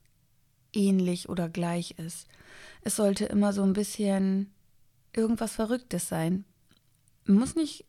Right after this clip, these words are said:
komplett sein, aber es muss gemütlich sein und irgendwas muss sein, wo, wo du sagst, „Äh,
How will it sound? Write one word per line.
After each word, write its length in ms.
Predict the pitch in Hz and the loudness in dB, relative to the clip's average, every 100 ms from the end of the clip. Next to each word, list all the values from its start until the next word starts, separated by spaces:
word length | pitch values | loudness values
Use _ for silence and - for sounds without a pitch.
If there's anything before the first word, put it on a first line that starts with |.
| _ | _
komplett 540 | - 240 - 262 277 | -2 -2 0 -6 -6
sein, 360 | - 160 156 160 - | -6 -4 -2 -2 -4
aber 380 | 165 170 170 - _ _ _ _ _ _ _ _ _ _ _ _ _ | -2 -2 -2 -8 _ _ _ _ _ _ _ _ _ _ _ _ _
es 140 | - 208 | -4 0
muss 200 | 220 202 | 0 0
gemütlich 540 | 190 190 247 - 294 | 2 4 2 -2 -8
sein 340 | - 294 320 349 | -6 -6 -4 -2
und 280 | 202 185 - | 2 0 0
irgendwas 560 | 262 294 320 262 254 254 | 0 2 0 0 -4 -2
muss 200 | 233 233 | -4 -2
sein, 240 | 226 220 | -2 -2
wo, 240 | 208 196 - | -2 -6 -6
wo 160 | 190 | -6
du 80 | 190 | -4
sagst, 320 | 180 175 - - - | -4 -6 -8 -16 -4
„Äh, 220 | 175 269 | -2 -2